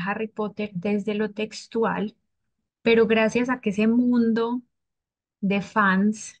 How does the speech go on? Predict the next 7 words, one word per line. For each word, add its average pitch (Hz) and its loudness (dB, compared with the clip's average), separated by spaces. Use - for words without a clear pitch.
eh, 180 -4
también 185 2
quieren 226 0
aportar 180 -4
a 190 -2
esa 220 -6
historia, 202 -4